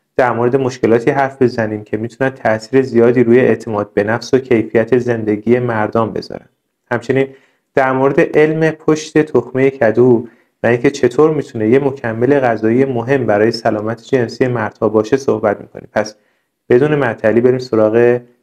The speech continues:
اصل موضوع. اول از همه بیایم در مورد این صحبت کنیم که چرا تخمه کدو برای درمان مشکلات نعوذ مفیده. شاید ندونی، ولی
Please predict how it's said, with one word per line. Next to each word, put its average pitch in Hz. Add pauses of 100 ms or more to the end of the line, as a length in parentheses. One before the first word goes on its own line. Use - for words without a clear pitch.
(140)
اصل -
موضوع. 73 (600)
اول 208
از 233
همه 208
بیایم 208
در 165
مورد 156
این 202
صحبت 156
کنیم 123
که 127
چرا 214
تخمه 175
کدو 139
برای 143
درمان 135
مشکلات 127
نعوذ 139
مفیده. 127
شاید 160
ندونی، 170
ولی 147